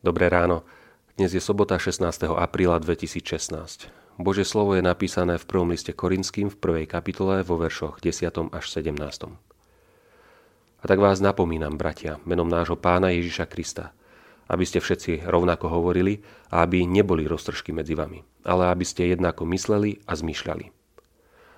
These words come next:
Lebo ľudia z domu Chloé mi oznámili o vás, bratia moji,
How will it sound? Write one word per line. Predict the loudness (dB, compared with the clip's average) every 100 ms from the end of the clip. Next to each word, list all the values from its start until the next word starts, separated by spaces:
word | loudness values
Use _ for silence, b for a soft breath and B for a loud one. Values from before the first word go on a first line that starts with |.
| b
Lebo | 4 6
ľudia | 6 6 4
z | 4
domu | 4 2
Chloé | 2 4 6 4
mi | 0 0
oznámili | 0 2 2 2 0 0
o |
vás, | 0 2 2 0
bratia | -2 0 2
moji, | 2 2